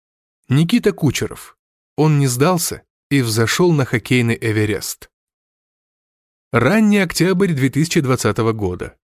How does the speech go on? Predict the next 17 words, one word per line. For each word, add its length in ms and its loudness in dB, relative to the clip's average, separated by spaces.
То 140 2
время, 400 0
когда 260 -2
сезон 380 0
Н 140 0
Х 120 -4
Л 240 2
обычно 460 -2
начинается, 840 -2
а 100 -6
не 100 0
заканчивается. 960 -6
Однако 420 -2
тот 220 -2
год 180 -2
был 220 0
особенным. 600 -4